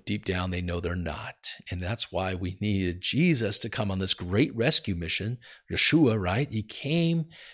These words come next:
as the Messiah to die for our sins, just like that Passover lamb, and the blood that was marked on the doorposts and lintel, which is the picture of your heart.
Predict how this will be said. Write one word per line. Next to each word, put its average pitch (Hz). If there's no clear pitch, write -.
as 107
the 127
Messiah 92
to -
die 147
for 104
our 90
sins, 131
just -
like 95
that 85
Passover 143
lamb, 113
and 87
the 85
blood 110
that 123
was 98
marked 110
on 87
the 90
doorposts 127
and 95
lintel, 110
which 95
is 92
the -
picture 101
of 87
your 82
heart. 131